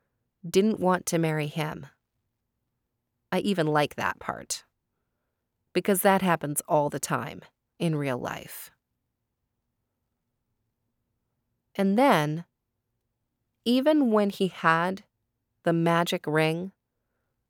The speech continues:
the power to make someone fall in love with him,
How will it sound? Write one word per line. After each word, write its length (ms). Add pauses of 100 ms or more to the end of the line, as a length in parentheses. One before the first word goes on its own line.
(140)
the 120
power 560 (100)
to 120
make 440
someone 600 (300)
fall 340
in 120
love 200
with 140
him, 300